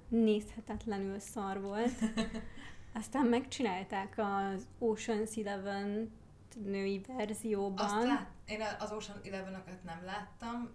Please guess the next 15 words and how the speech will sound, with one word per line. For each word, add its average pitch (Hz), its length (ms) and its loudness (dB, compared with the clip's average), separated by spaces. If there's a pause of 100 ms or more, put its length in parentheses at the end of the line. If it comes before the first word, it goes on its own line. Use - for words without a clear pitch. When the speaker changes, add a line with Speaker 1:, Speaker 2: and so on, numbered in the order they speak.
Speaker 2:
de 185 80 -8
szerintem 202 260 -8
azt - 100 -8
láttam, 196 380 -4
abban 190 160 -6
van 170 120 -6
a 165 100 -8
két, 202 220 -6 (760)
<laughs> - 460 0
két 196 260 -2
Blanchett. 226 720 -2 (300)
Nem? 247 200 8
Speaker 1:
Igen. 208 260 10
Speaker 2:
Meg, 226 80 4
meg 302 300 -4